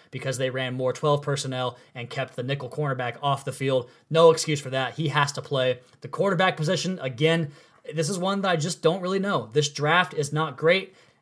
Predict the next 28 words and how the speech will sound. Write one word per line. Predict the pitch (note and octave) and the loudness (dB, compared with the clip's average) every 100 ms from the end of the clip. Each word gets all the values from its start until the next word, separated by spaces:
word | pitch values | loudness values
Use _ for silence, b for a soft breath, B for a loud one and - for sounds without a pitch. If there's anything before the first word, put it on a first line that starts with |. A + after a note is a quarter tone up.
| C3 | -6
And | C3 | -2
we | C3+ | 0
actually | C#3+ C#3+ D3 | 0 0 -2
just | B2 C3+ C3 B2 | 0 -2 -2 0
booked | D3 D#3+ C3 | 0 0 -4
John | C3+ C3 B2 | -4 -2 0
Ledyard | C3+ C#3+ D#3+ | 0 2 0
of | C3+ | -2
the | A#2+ | -4
Draft | A2+ C3+ D3 D3 | -4 0 0 0
Network | D#3 D#3+ E3 | 0 0 -2
to | |
talk | - C#3+ C#3 | -4 -6 -4
about | C3+ B2 | -4 -4
the | A#2+ | -6
quarterbacks | - D3 C#3+ C3+ C3 | -2 0 2 0 -2
in | D3 C3+ | -6 -8
this | A#2+ | -8
class | - D3+ D#3+ | -4 0 0
on | D3 C3 | -2 -8
Tuesday's | C3 F#3 G3+ E3 D3 | -4 0 2 2 0
podcast, | D3 C#3+ C#3 C#3+ C#3 - | 0 -2 0 -2 -2 -8
on | - _ | -18 _
the | C3 | -4
Locked | C3 C3 | -4 -4
On | C3+ | -4
Dolphins | C3+ C3 C3 - | -2 -2 -4 -4
podcast. | D#3 D#3 D3+ D#3 D3 | -2 -2 0 0 -2